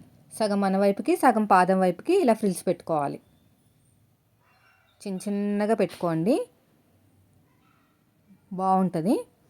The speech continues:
అయిపోయింది. నేను ఇక్కడ ఓవర్లాక్ చేస్తాను. మీ దగ్గర ఓవర్లాక్ లేకపోతే ఏదైనా క్లాత్ తోటి హెమ్మింగ్ పట్టీలాగా కుట్టేసుకోండి. ఇప్పుడు హ్యాండ్ దగ్గర ఇలాగా డైరెక్ట్గా కుట్టేస్తే పోగులు బయటకు వచ్చేస్తాయి కదా. ఇంక ఇలా వస్తుందండి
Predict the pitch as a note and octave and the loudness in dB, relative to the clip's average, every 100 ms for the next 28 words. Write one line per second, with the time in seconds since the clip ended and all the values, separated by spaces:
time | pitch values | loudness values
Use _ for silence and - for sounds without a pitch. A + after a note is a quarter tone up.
0 | _ - A3 A3 A3 F3 E3+ G3+ A#3 A#3+ | _ -4 0 2 0 -2 -2 -2 0 2
1 | A#3 C#4 A#3+ G#3 A3+ A#3 G#3+ F#3+ F#3 F3 | 4 6 8 8 8 4 2 2 0 2
2 | C#4+ C5 D#4 A3 G#3+ A3+ G#3 G#3 A3 A3 | 4 4 2 2 4 6 6 6 4 2
3 | G3 G3 G#3+ A3+ G3+ G3+ F#3+ F3+ - G#3 | 0 0 2 4 4 2 4 2 2 0
4 | D#4+ C5 - _ _ _ - - _ _ | 4 2 2 _ _ _ -20 -20 _ _
5 | A#3+ A3+ A#3+ A#3+ A#3 G#3+ A3 G#3 A3 D#4 | 0 2 2 4 2 2 2 4 4 2
6 | A#3+ F#3+ F#3 E3+ E3+ C4+ C#5+ - _ - | 2 0 0 -4 -2 -2 -2 -6 _ -6
7 | B3+ C#4 B3+ A3+ A#3 C4 C4 C4 A#3+ A3+ | 0 2 2 2 2 4 4 6 4 4
8 | A#3+ G#3+ G#3 G#3+ B3 B3 G#3+ A#3 B3+ B3+ | 4 4 2 2 2 2 0 0 2 2
9 | G#3+ G#3+ G#3 F#3+ G3+ G3 G3 - D#3+ D#3 | 2 4 4 2 2 -2 -2 -4 -4 -4
10 | - F3 F3+ E3 D#3+ - E3+ D3+ E3+ | -4 -4 0 0 0 -2 -4 -4 -4